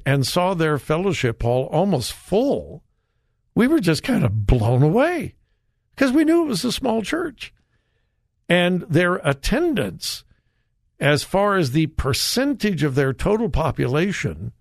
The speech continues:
was extraordinary. And I'm telling you, we had such a good time on Saturday. Started at eight thirty, finished about two o'clock in the afternoon.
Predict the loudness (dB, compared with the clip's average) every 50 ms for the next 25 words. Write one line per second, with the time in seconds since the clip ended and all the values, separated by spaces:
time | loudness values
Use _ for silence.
0 | _ _ _ _ _ _ _ _ _ _ _ _ _ _ 0 0 2 2 2 0
1 | -2 -2 -4 -4 -4 -6 -6 -8 -10 -8 -4 0 2 2 4 4 4 2 2 2
2 | 2 0 0 -2 -4 -6 -6 -6 -8 -10 -10 -14 -18 _ _ _ _ _ _ _
3 | _ _ _ _ _ _ _ _ _ _ _ _ _ _ 0 0 2 2 2 0
4 | 0 0 0 0 2 2 0 0 0 0 0 0 -2 -2 -4 -8 _ _ _ _
5 | _ _ _ _ _ _ _ _ _ _ -18 -12 -4 0 2 4 4 4 2 0
6 | -2 -2 -2 -2 0 0 0 0 -2 -2 -4 -4 -4 -6 -6 -6 -6 -6 -4 -2
7 | -2 -2 0 0 -2 -4 -6 -8 -10 -12 -12 -14 _ _ _ _ -2 0 2 2
8 | 2 2 2 0 0 -2 -8 -6 -2 2 4 4 4 4 2 0 -2 -4 -4 -6
9 | _ -10 -6 -4 -2 0 0 0 0 -2 -2 -2 -2 -2 -2 -4 _ _ _ _
10 | _ _ _ _ _ _ _ -2 0 2 2 2 2 0 0 0 0 0 0 -2
11 | -4 -8 -10 -8 -8 -6 -4 0 0 0 0 0 0 0 0 2 2 0 0 -2
12 | -2 -2 0 0 0 0 0 -2 0 0 0 0 0 0 -2 -4 -4 -2 -2 -2
13 | -2 -4 -2 0 0 0 0 0 0 0 0 2 0 0 -2 -2 -2 0 0 0
14 | 0 0 -2 -4 -4 -4 -4 0 0 2 2 2 2 0 0 -2 -2